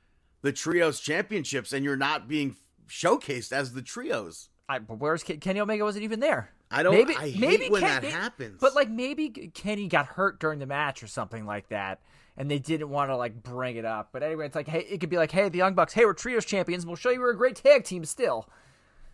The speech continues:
Speaker 2: You know?
Speaker 1: Yeah.
Speaker 2: So.
Speaker 1: After that, the Guns, uh, came out. It was supposed to be the Acclaimed, but they came out instead. And then the Acclaimed made their way out. The Guns were pissed. It led to a brawl, and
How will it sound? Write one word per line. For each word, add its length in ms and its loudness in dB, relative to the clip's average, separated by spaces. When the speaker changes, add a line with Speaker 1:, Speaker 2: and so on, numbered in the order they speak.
Speaker 2:
You 100 -6
know? 300 0
Speaker 1:
Yeah. 240 -12
Speaker 2:
So. 220 -6
Speaker 1:
After 220 -2
that, 340 -2
the 60 -6
Guns, 760 -2
uh, 240 0
came 280 -6
out. 260 -4
It 80 -2
was 100 -8
supposed 280 0
to 60 -8
be 80 -2
the 140 0
Acclaimed, 640 -6
but 100 -14
they 120 0
came 240 -4
out 120 0
instead. 320 -2
And 120 0
then 80 -2
the 140 2
Acclaimed 380 -2
made 200 4
their 140 4
way 260 0
out. 380 -2
The 100 -14
Guns 340 0
were 120 4
pissed. 400 0
It 80 -4
led 200 0
to 100 0
a 60 2
brawl, 480 0
and 460 -4